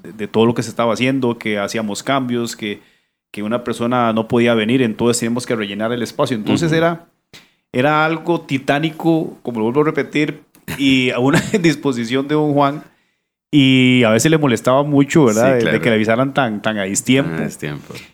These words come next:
Speaker 1: Y bueno, y con la, con la gran paciencia de,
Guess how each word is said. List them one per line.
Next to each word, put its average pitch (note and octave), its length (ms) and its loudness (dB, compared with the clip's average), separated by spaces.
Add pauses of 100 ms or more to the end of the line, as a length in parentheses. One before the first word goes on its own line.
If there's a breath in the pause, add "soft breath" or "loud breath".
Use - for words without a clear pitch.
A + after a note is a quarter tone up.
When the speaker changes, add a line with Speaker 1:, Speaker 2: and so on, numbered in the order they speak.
(140)
Speaker 1:
Y C#3 180 2
bueno, D3 280 2
y G#2 60 -4
con G2+ 160 -2
la, F#2 200 -4
con F#2 120 -6
la F#2 80 -6
gran G#2 180 -4
paciencia B2+ 540 0
de, F#2 320 -6